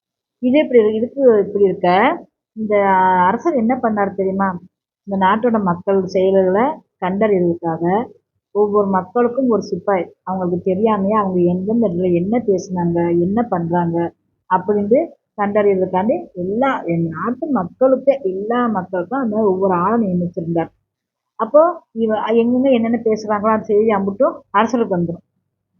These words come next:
இப்ப சின்னாண்டி பெரியாண்டி பேசிக்கிட்டாங்கல்ல, அந்த செய்தி அப்படியே அரசருக்கு வந்துருச்சு.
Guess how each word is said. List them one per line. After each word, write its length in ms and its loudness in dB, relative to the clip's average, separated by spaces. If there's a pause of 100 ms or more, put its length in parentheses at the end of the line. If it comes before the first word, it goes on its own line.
(200)
இப்ப 200 -2
சின்னாண்டி 380 2 (100)
பெரியாண்டி 340 4 (100)
பேசிக்கிட்டாங்கல்ல, 720 0 (300)
அந்த 320 0
செய்தி 260 2
அப்படியே 380 2 (400)
அரசருக்கு 380 -4
வந்துருச்சு. 340 -4